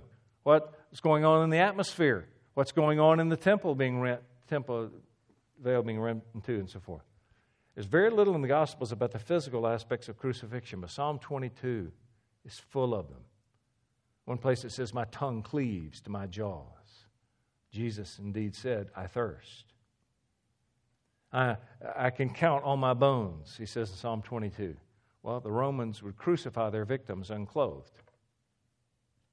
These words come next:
There are two multi-sentence statements in Psalm twenty-two about the crucifixion that his enemies repeated verbatim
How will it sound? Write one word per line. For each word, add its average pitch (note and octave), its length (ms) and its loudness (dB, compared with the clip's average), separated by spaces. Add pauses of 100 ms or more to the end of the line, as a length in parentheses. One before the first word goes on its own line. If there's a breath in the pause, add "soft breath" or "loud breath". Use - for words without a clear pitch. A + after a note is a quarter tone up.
(1800)
There D3 200 4
are C3+ 60 0
two G3 320 2
multi-sentence D3 1300 2
statements - 960 -4
in C3+ 100 -4
Psalm C#3+ 340 -2
twenty-two A#2+ 800 -4 (760)
about B2+ 200 -2
the - 80 -20
crucifixion C3 680 -6 (180 soft breath)
that A#2+ 140 -2
his B2 160 0
enemies B2+ 400 -2
repeated B2 680 -2
verbatim A2 680 0